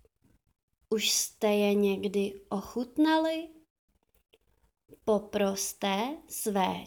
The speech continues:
české kamarády nebo kolegy, ať vám přinesou na ochutnání. A pak nám napište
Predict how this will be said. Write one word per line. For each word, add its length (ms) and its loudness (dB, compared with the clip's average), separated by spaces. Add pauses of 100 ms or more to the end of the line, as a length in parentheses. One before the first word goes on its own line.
české 520 -4 (380)
kamarády 1080 -2 (440)
nebo 460 -2 (380)
kolegy, 960 -4 (840)
ať 340 -4
vám 580 -2
přinesou 1040 0 (120)
na 320 2
ochutnání. 1300 -4 (680)
A 140 -4
pak 540 -4
nám 520 0
napište 1000 -4